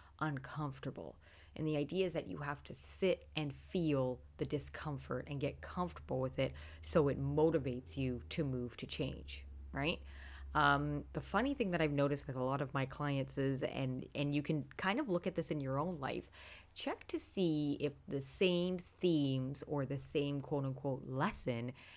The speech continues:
keeps coming up in your life over and over again. This is a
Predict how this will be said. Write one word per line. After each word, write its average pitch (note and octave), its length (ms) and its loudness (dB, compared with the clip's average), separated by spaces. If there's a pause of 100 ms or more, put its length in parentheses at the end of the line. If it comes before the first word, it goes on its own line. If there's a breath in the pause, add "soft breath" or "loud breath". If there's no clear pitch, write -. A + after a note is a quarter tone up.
keeps - 280 -6
coming E3+ 400 -2
up D3 160 -4
in D3 100 0
your C#3+ 160 -2
life B2 360 -4 (120)
over C3 440 0 (100)
and B2 260 -4
over B2 560 -2
again. - 400 -10 (680 loud breath)
This A3 340 0
is A#4 100 0
a C5 120 -4